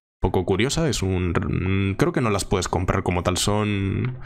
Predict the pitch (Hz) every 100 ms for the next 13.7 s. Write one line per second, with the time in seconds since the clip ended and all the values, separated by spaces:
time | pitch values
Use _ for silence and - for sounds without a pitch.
0 | - - _ _ _ _ - 76 85 98
1 | 117 117 113 - - 87 90 - 101 98
2 | 98 95 - 95 - 95 95 92 101 101
3 | 85 - 104 - - - - - - -
4 | - - - - - - 131 113 110 113
5 | 104 101 107 95 98 101 98 - 131 127
6 | 98 92 92 101 98 104 - - 85 107
7 | 110 107 - 139 139 101 85 - - -
8 | - 127 - - - _ 110 127 110 110
9 | 110 104 110 104 107 127 120 127 180 -
10 | - - _ - 107 101 107 104 101 107
11 | 113 113 - - - - - 80 - -
12 | 104 - _ _ - 87 92 - - 90
13 | 90 90 90 90 92 107 -